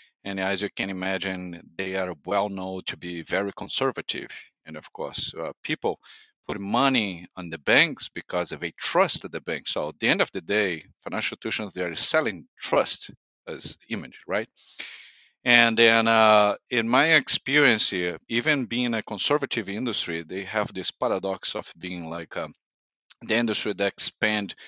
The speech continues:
twenty percent of the, everything that the whole world is spending in I T. So if you take, for example, uh, the I T market in the world is three trillion dollars,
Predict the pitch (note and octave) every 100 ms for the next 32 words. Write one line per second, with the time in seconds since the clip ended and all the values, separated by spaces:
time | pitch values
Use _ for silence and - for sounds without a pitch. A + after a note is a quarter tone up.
0 | - _ - - D3+ C#3+ - A2+ - A#2
1 | A2 A2+ G#2 - F2+ F2 E2 E2 _ _
2 | - A2 B2 - A#2 G#2 G2+ F#2+ G2+ B2
3 | A2 A#2 G#2 G2+ - - F#2 F2+ E2 E2
4 | - C2+ _ - - _ - F2 F#2+ -
5 | A#2 - G#2 - G2+ F#2 F#2+ F#2+ F#2+ G#2
6 | F2 - - - _ - F2+ F2+ E2+ E2
7 | D#2 - _ _ F#2+ F2 E2+ D#2+ - G2
8 | G2+ - C3 G2 A#2+ D3 G2 - F2 F2
9 | F#2+ G#2 F2 D#2+ - - A2+ - G#2+ F#2
10 | F2+ G#2 B2+ C3 - -